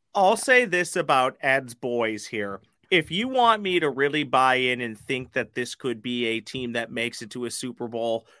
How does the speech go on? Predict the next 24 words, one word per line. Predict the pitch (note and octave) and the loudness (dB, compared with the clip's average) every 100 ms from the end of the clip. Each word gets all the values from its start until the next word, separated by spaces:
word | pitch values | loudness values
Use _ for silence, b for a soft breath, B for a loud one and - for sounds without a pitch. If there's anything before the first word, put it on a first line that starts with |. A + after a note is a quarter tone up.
| - | -12
perhaps | C3 - C3 C3 | -4 2 2 2
wins | B2 A#2+ B2 A#2+ | -4 -2 -2 -4
the | - | -8
Super | A#2 C3+ B2+ A#2+ | -6 -4 -4 -4
Bowl | A#2+ A#2 A#2 | -2 0 0
and | A2+ | -2
lets | A2 A2+ | -2 -4
the | - | -4
Vikings | A#2 A#2 A#2 A#2 A#2 - | -2 0 0 -2 -8 -4
finally | A#2+ A#2 A#2 A2+ | 0 0 0 -6
party | G#2+ A#2 A#2 A#2 | -2 -2 0 -2
with | A#2 G#2 | -4 -2
the | A2 | -4
Lombardi, | G#2+ G#2 G#2 G#2 A#2+ C3 b b b b b - - | -4 -2 -2 -2 -4 -8 b b b b b -12 2
be | G#3 C4 D4+ D4 - | 6 6 6 4 -2
the | D3 G#3+ | 4 4
reason | F3 F#3+ G3 D#3 B2 G2 G2 _ | 4 0 -4 0 0 -2 -12 _
the | B2+ | -10
final | B2 - F3 G3+ G#3 | -6 0 2 2 0
three | G#3 F3 F3+ | -2 -4 -6
games | E3 D#3+ D#3+ D#3+ | -4 -4 -4 -6
of | D3+ | -8
the | C#3 | -6
year, | B2 B2 C3 E3+ | -4 -2 -2 -6